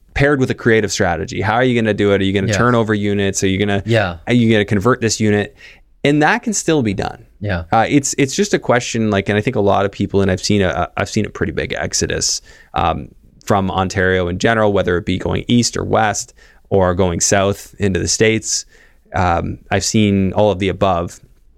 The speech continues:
Speaker 1: but there are still some people who are just diehard Ontario, and it's gonna be Ontario. This is where they invest, and that's cool too. It's just, it's gonna be a bit harder, uh, in
Speaker 2: Yeah.
Speaker 1: general. It doesn't mean you can't find great deals.
Speaker 2: I think, like,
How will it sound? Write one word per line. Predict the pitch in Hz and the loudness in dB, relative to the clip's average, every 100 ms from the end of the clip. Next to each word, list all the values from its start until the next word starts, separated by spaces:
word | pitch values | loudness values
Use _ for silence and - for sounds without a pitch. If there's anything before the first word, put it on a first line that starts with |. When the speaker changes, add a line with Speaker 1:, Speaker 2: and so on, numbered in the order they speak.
| _ - _ - | _ -20 _ -2
Speaker 1:
but | 120 | 2
there | 120 | 4
are | 110 | 2
still | - 135 113 | 4 4 4
some | 110 113 | 0 -2
people | 107 98 | 0 2
who | 98 | 2
are | 92 | 0
just | 90 | -2
diehard | - 98 95 95 | -2 0 -2 -2
Ontario, | 98 - 107 98 98 95 | -4 -2 0 0 0 -2
and | 95 | -4
it's | 92 - | -4 -2
gonna | 101 95 | 0 0
be | 95 | -2
Ontario. | 87 - 87 87 | -4 -2 -2 -2
This | 92 | -6
is | - | -4
where | 92 | -2
they | 92 92 | 0 -2
invest, | 95 107 101 - | 0 0 -2 -4
and | 92 92 - - - - | -6 -6 -10 -20 -6 -2
that's | - | -2
cool | - 269 | 2 0
too. | 392 277 185 131 131 | 2 2 2 2 0
It's | 131 | -2
just, | - 131 | -4 -2
it's | 135 | -2
gonna | - 147 | 0 0
be | 123 | 0
a | |
bit | 104 92 | 0 0
harder, | 98 90 107 156 - _ | 0 2 0 -2 -10 _
uh, | - 98 | -4 0
in | |
Speaker 2:
Yeah. | 107 | 0
Speaker 1:
general. | 98 107 107 85 87 - _ | 2 0 -2 -6 -10 -14 _
It | - | -2
doesn't | 120 120 | 0 0
mean | 110 | -2
you | |
can't | 98 95 | -2 -4
find | 85 90 | -4 -6
great | - - | -8 -6
deals. | - - - - _ _ _ _ _ _ | -8 -4 -6 -6 _ _ _ _ _ _
Speaker 2:
I | 113 | -2
think, | 170 - | -2 -2
like, | 123 110 - | -4 -4 -6